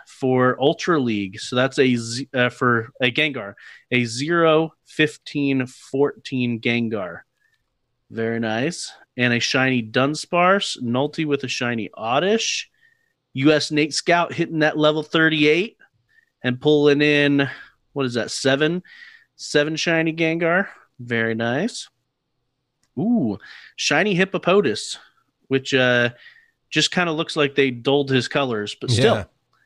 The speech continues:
Speaker 1: Congratulations, U S Nate Scout, on that one. Um,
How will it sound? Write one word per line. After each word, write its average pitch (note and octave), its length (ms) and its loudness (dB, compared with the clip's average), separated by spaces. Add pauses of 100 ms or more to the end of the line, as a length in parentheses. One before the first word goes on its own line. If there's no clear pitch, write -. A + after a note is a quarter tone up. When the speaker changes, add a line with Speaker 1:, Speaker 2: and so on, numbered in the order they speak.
(600)
Speaker 1:
Congratulations, B2+ 840 0
U B2 120 2
S A#2+ 160 -4
Nate B2 200 -2
Scout, B2 280 0
on A2+ 180 -4
that C3 240 -2
one. F3 300 -2 (1080)
Um, A#2 600 0